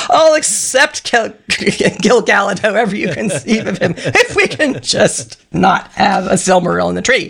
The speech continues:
Thank you very much. And I really,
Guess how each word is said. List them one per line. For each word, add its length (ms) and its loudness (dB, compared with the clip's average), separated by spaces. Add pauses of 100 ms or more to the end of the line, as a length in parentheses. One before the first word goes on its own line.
Thank 680 -4
you 140 0
very 220 0
much. 300 -6 (720)
And 300 2
I 80 0
really, 460 0